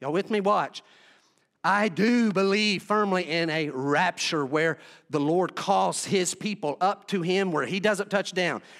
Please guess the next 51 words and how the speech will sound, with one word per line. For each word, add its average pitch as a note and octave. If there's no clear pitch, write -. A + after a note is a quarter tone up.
This B3
is C4+
talking A3+
about G#3
where F#3+
Jesus F#3+
actually G#3
touches G#3
down F#3
on E3+
the E3
earth C4
and F3+
just E3+
obliterates G3+
the F3+
enemies F3+
of D#3
the D3+
world B2
that C#3+
have B2+
bottled G#3
up G#3+
his F#3+
people, E3
particularly E3+
in D#3+
the D3+
nation D3+
of D3
Israel D3
around C3+
Jerusalem. B2+
He G3+
will B3
touch B3
down G3
and C3
he G3
will G#3+
defend G#3+
his G3
people A3
and G3
his G#3
people A3+
will A3+
run A#3
to B3+
him. F#3+